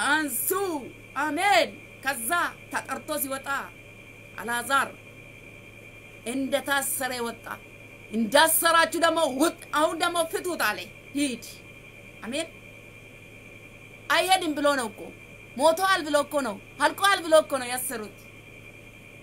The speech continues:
አቦ ይሄዳል ገና፣ አቦ ገና ትኖራለህ፣ አቦ ገና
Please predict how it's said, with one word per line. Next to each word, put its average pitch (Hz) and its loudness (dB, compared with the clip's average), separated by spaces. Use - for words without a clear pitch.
አቦ 269 -2
ይሄዳል 294 0
ገና፣ 220 -6
አቦ 277 0
ገና 403 -2
ትኖራለህ፣ 339 0
አቦ 311 2
ገና 370 -2